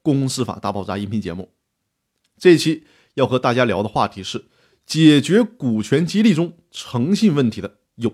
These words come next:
效方法。做股权激励的时候，尤其是做虚拟股激励的时候，大股东的诚信是非常非常重要的。因为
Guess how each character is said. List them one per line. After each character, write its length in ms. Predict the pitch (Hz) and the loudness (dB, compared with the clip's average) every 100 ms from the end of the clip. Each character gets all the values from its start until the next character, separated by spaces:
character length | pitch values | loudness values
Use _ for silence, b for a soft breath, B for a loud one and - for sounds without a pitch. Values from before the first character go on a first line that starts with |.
| - | -6
效 180 | - 95 | -8 -8
方 160 | 92 | -8
法。 200 | 98 - _ _ _ _ _ _ _ _ _ _ | -14 -16 _ _ _ _ _ _ _ _ _ _
做 140 | - 214 | -2 2
股 120 | 131 | 4
权 160 | 180 | 4
激 120 | 226 262 | 6 6
励 100 | 262 | 4
的 120 | 135 | 2
时 120 | 104 | -6
候， 220 | 92 - _ _ _ | -12 -14 _ _ _
尤 340 | 110 117 208 277 | 0 2 4 0
其 180 | - 180 | -2 -4
是 120 | 131 | -2
做 160 | 139 | 0
虚 280 | 135 - 269 | -2 0 4
拟 100 | 170 | 4
股 140 | 131 90 | 2 -4
激 140 | 107 | -2
励 100 | 110 | -2
的 120 | 98 | -2
时 100 | 90 | -6
候， 220 | 87 90 _ b b _ | -10 -10 _ b b _
大 200 | 202 165 | 0 0
股 180 | 202 - | -2 -8
东 160 | 143 | -6
的 60 | 131 | -6
诚 320 | - - 107 | -6 -6 -6
信 160 | 127 139 | -2 -4
是 100 | 107 | -4
非 160 | 131 | -4
常 120 | 117 98 | -4 -6
非 80 | |
常 100 | 104 | -8
重 160 | 107 123 | -6 -8
要 100 | 87 | -8
的。 100 | - _ _ _ _ - | -12 _ _ _ _ -4
因 120 | 170 | 2
为 180 | 190 | 2